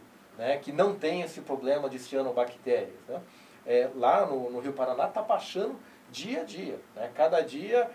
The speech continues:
é, o rio tá mais longe, e aí você tem uma situação de terra, de barro, que dificulta o manejo. Mas a, a, a recomendação nossa é que esses tanques-redes devem ir pras partes mais profundas,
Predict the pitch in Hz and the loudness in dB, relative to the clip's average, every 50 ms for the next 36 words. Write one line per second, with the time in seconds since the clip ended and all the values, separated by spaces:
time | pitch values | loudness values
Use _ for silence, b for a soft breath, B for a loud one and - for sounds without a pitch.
0 | B B B B - 151 151 - 156 165 160 135 160 175 185 185 196 190 185 190 | B B B B 2 2 2 2 0 -4 -4 -2 -2 0 2 4 4 6 6 4
1 | 190 - 143 139 147 160 196 247 269 277 262 B B B B B - 127 127 131 | 4 2 0 0 0 0 0 -2 -6 -10 -14 B B B B B -8 0 4 4
2 | 131 135 147 - - - - 160 - - 156 156 147 139 - - 139 - - 131 | 4 4 4 0 -4 -6 -6 -8 -4 -2 -2 -2 -2 -2 -4 -4 -8 -2 0 0
3 | 127 - - 135 123 123 123 120 123 - - - 135 135 147 180 214 - - 143 | 0 0 -2 -4 -4 -4 -6 -8 -10 -12 -4 0 2 4 6 6 4 4 2 -4
4 | - - 127 - - 120 117 127 151 196 196 208 196 - - 117 120 123 - - | -6 -6 -10 0 4 6 6 6 6 4 0 -2 -6 -8 -12 -14 -14 -14 -14 -16
5 | - - - 135 156 202 190 - 180 120 113 110 107 104 98 92 90 - - B | -18 -12 -10 -8 -8 -8 -10 -8 -6 -4 -4 -4 -6 -10 -14 -14 -16 -18 -20 B
6 | B B B B B B B B B - 120 127 131 127 135 135 131 127 - - | B B B B B B B B B 0 0 0 0 2 0 0 0 0 0 -2
7 | 120 120 117 113 113 117 113 113 - 147 156 151 160 147 147 143 135 123 123 120 | -2 -2 -2 -2 -4 -4 -4 -4 -4 -4 -4 -4 -4 -2 -2 0 0 0 0 0
8 | - 139 127 120 110 110 117 147 190 220 214 - - - B B B B B B | -2 -6 -6 -6 -4 -2 0 0 0 0 -2 -8 -14 -18 B B B B B B
9 | - - 120 120 - - 135 131 139 151 208 226 - - - - - 160 147 - | -6 -4 -4 -4 -4 -10 -10 -6 -2 -2 -2 -2 -2 -6 -12 -8 -6 -6 -6 -6
10 | 135 120 113 117 131 180 220 226 180 - - 131 139 156 156 - 151 190 - - | -10 -12 -8 -6 -4 -4 -4 -6 -8 -10 -6 -2 -2 -2 -2 -4 -8 -10 -6 -6
11 | 202 196 - - 160 160 165 160 - 135 127 127 131 - - - - - - - | -6 -6 -4 -2 0 0 0 -2 -6 -6 -4 -4 -4 -4 -6 -10 -10 -10 -10 -10
12 | 175 180 196 196 202 202 | -8 -8 -8 -8 -8 -10